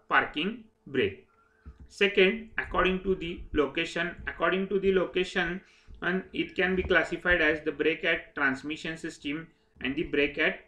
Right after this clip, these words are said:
wheels. And for the brake at wheel, it can also be classified as two-wheel brake and four-wheel brake. Third, according to the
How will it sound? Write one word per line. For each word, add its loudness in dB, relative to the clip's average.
wheels. -2
And 0
for 2
the -2
brake 2
at 2
wheel, 2
it -4
can -2
also -2
be -2
classified 0
as -4
two-wheel 4
brake 4
and -4
four-wheel 2
brake. -2
Third, 8
according 2
to 2
the -2